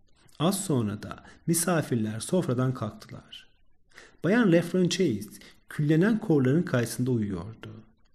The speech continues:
O sırada Seyis de elinde fener, evlerine götürmek üzere Bay ve Bayan Bovary'i bekliyordu. Kızıl saçlarına saman sapları karışmıştı. Sol ayağı da topallıyordu.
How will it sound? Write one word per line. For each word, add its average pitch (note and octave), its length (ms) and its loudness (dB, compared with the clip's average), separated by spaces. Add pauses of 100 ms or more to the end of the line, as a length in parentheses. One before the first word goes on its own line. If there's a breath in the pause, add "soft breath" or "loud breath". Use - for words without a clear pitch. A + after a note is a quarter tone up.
(420 soft breath)
O G#3 120 6
sırada A#2 460 2
Seyis C#3+ 500 -2
de - 220 -14 (340 soft breath)
elinde C#3 360 4
fener, G#2+ 540 -8 (280 soft breath)
evlerine E3+ 420 6
götürmek D3 480 2
üzere F#2+ 460 -4 (360 soft breath)
Bay G3 240 4
ve C3 140 6
Bayan C#3 280 2
Bovary'i B2+ 360 4
bekliyordu. G#2+ 800 -10 (760 soft breath)
Kızıl C3 300 2
saçlarına G#2 800 -2
saman D3+ 420 2
sapları D3+ 480 -2
karışmıştı. - 680 -8 (720 loud breath)
Sol A3 280 2
ayağı C#3 280 4
da C3+ 100 -2
topallıyordu. G#2 920 -8